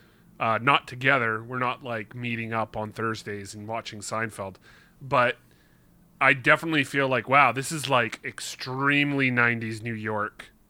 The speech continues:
Uh, and, uh, r-, it's the first time I've ever watched the show, like, one episode after another.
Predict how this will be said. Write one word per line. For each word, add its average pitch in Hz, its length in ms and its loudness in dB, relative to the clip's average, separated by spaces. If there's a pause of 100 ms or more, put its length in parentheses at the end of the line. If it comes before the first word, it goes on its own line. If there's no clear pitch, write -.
(140)
Uh, 98 480 -6
and, 110 500 -2 (880)
uh, 110 400 2
r-, 131 120 -10 (340)
it's 156 260 -4
the 160 60 -6
first 254 180 4
time 294 120 4
I've 240 60 8
ever 190 220 2
watched 131 460 4
the 123 60 -10
show, 107 580 -2 (320)
like, 110 400 -4 (260)
one 127 220 2
episode 117 380 -2
after 101 340 -8
another. 92 460 -18